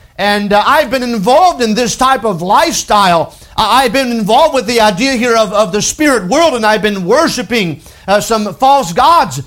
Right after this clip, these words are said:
And, and so they confess that. Those who believed, the Bible says, they,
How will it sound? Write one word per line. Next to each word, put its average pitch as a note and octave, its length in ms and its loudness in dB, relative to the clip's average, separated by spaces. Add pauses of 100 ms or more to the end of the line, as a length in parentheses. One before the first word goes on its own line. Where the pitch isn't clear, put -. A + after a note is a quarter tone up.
(220)
And, B3 220 0
and C4 140 -2
so C4 120 -2
they B3 140 2
confess B3 560 -2
that. A3 560 -4 (1900)
Those A#3+ 400 0
who A#3 120 -2
believed, G#3 920 0
the C#3+ 80 -10
Bible F#3+ 220 -2
says, C#3 300 -4
they, D#3+ 240 -2